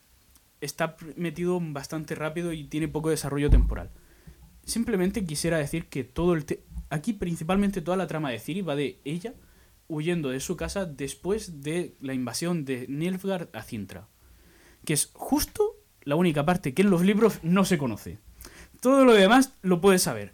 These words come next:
Aquí simplemente es, nadie tiene ni puta idea. Ella estuvo perdida con lo que serían ocho años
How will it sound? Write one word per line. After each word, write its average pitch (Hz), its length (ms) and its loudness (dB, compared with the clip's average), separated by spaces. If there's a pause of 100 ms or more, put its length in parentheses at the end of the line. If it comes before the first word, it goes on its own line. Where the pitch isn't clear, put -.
Aquí 170 240 0
simplemente 196 600 2
es, - 120 -6 (360)
nadie 196 400 2
tiene 208 260 0
ni 160 100 4
puta 139 320 -2
idea. 104 300 -6 (300)
Ella 214 200 2
estuvo 180 380 0
perdida 180 540 -2 (280)
con 160 200 0
lo 151 100 0
que 151 80 -4
serían 151 460 -4
ocho 196 320 2
años 226 380 0